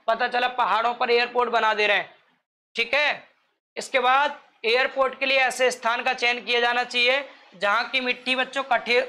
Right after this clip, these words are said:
कठोर हो और जल निकासी की व्यवस्था अच्छी हो। इसके बाद airport के लिए ऐसे स्थल का चयन किया जाना चाहिए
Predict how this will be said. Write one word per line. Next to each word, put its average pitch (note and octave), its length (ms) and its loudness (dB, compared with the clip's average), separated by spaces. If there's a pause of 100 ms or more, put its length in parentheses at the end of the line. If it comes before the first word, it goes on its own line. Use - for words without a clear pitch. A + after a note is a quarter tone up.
कठोर A3+ 340 2
हो C4+ 360 2 (200)
और A3 160 0
जल A#3 240 0
निकासी B3 480 0
की C4 100 -2
व्यवस्था A#3 460 0
अच्छी A3+ 320 -2
हो। G#3+ 300 2 (480)
इसके A#3 240 -2
बाद C4+ 400 2 (240)
airport B3+ 580 0
के C4+ 80 -2
लिए C4 160 0
ऐसे B3+ 400 0
स्थल A#3+ 280 -2
का B3+ 120 0
चयन B3 280 -2
किया B3 240 0
जाना A#3+ 240 2
चाहिए B3+ 420 0